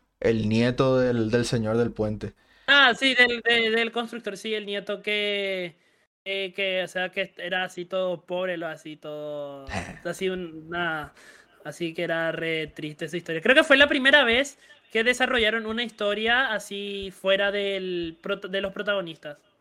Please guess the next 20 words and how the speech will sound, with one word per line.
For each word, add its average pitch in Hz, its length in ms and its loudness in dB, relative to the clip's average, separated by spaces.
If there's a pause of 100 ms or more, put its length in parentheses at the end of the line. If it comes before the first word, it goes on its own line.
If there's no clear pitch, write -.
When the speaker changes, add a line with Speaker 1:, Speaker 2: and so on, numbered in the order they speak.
(180)
Speaker 1:
Sí, - 240 0
en 117 180 2
Naruto, 165 300 2
sí, - 280 -4
sí, 131 140 -8
sí, 123 140 -4
sí. 131 100 -4 (640)
Y 156 260 0 (500)
qué 180 140 4
buena 185 300 4
historia, 156 460 2
¿eh? - 420 -10 (360)
Muy 160 1000 4
cruel, 147 340 4
boludo. 101 280 2
<laughs> 147 60 4 (2500)
Se - 400 -2
pasó - 640 0
Kishimoto, 120 680 2
boludo. - 240 -8